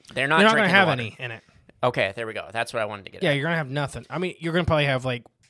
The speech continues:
Speaker 2: zero point zero seven
Speaker 1: Mm-hmm.
Speaker 2: P P M or something like that. You know, some normal-ish number.
Speaker 1: That's why I wanted to know, like, what's the baseline for normal? Whatever,
Speaker 2: Mm-hmm.
Speaker 1: you know.
Speaker 2: I'm gonna tell you the five functions of the pineal gland.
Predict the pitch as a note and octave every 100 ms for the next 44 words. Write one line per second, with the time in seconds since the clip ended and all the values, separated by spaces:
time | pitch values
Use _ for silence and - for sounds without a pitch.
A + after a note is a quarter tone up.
0 | _ _ D3+ D3+ D#3 C3+ D3+ C3 C3 C#3
1 | - D3 C3+ C3+ - C#3+ C3 C3 B2+ B2
2 | C3 _ _ - - B2 D3+ C3 C3+ A#2+
3 | C3 B2 B2+ B2+ - A#2+ A#2+ _ _ _
4 | _ _ E3+ D#3 D3+ C#3 C3+ C3+ - D3
5 | C#3+ C#3+ D#3 - F3 F3+ F#3+ C#3+ C3 C3
6 | C3 A2 - E3+ - F3 C3 C#3+ - A2
7 | G#2+ G2+ G#2 G#2 A2+ A#2 G#2 E2 G2 -
8 | - A2+ A#2 A2+ G#2 - A2+ G2+ G2 -
9 | - - _ _ - G#3 B3+ - G#3+ D3+
10 | A2+ - C#3+ F#3 - C3+ - C#3+ A#2+ B2+
11 | A#2 - A#2+ A#2 C3+ C3 B2 A2+ G#2+ G#2+